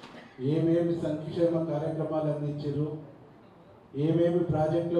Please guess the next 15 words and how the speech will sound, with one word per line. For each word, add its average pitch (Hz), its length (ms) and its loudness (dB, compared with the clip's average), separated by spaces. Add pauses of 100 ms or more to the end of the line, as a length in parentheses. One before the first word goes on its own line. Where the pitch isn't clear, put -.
కోసం 165 300 2 (380)
ఎన్ని 160 240 -2
నిధులు 165 320 4
కేటాయించారు 147 720 -2 (1300)
అనేటువంటి 160 460 0 (120)
విషయాన్ని 165 560 2
మీతో 147 240 -2 (140)
పంచుకోవడానికి, 151 880 -2 (1160)
మీ 143 120 2 (120)
ద్వారా 165 340 2 (180)
ఈ - 20 0 (140)
నియోజకవర్గ 160 680 2
ప్రజలకు 151 480 0 (800)
వాస్తవాలు 156 600 0
చెప్పడానికి 156 600 -2